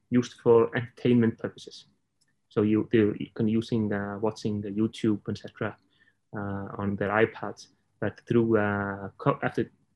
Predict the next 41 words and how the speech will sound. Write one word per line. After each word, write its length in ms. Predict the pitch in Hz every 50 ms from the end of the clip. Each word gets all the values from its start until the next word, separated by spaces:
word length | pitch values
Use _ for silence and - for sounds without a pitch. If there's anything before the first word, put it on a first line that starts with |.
| _
during 220 | - 135 131 127 113
the 60 | 104
covid 400 | - - 117 110 110 117 - _
times, 360 | - - 123 147 196 220 - _ _ _ _ _ _ _ -
but 80 | - 113
everybody 380 | 113 117 120 117 - 110 104
was 260 | 104 107 104 - - 107 - - _ _ _ -
studying 460 | - - - 113 - - 113 107 104
at 140 | 98 - -
home 320 | - 101 110 143 202 - _ _ _ _ _ _ _ _ _ _ _ _ _ _ -
and 140 | 113 110 107
using 260 | 113 110 - 117 110
Zoom 420 | - - - 120 120 131 135 139
for 160 | 139 - - -
classes, 640 | - - 98 110 127 - - 185 208 - - - _ _ _ _ _ _ _ _ _ _ _ _ _ _ _ _ _ _ -
it 140 | - 110 -
kind 100 | - 117
of 60 | 113
the 80 | 113 113
whole 460 | - - 135 131 135 143 143 143 139 143 - _ _ _ _
kind 160 | - 127 113
of 40 | 110
the 60 | 110
market 460 | 113 120 120 123 127 127 - 120 117
changed 400 | - - 113 110 113 117 113 -
into 240 | 120 113 110 - 113 110 107 107
a 120 | 107 104 - -
kind 120 | 113 107
of 60 | 107
a 40 | 107
more 300 | 107 110 113 113 113 - - -
educational 640 | 117 117 - 104 - - 131 123 - 135 120 110 104
driven 360 | 98 - 107 104 104 104 104
market. 380 | 104 107 104 95 _ - - - _ _ _ _ _ _ _ _ _ _ _ _ _
And, 320 | - 113 107 107 104 - - -
and 120 | 117 107
that's 140 | 123 117 -
the 60 | 117
reason 240 | 113 110 - 117 107
why 280 | 107 107 104 107 104
we 400 | 104 104 107 107 107 104 104 -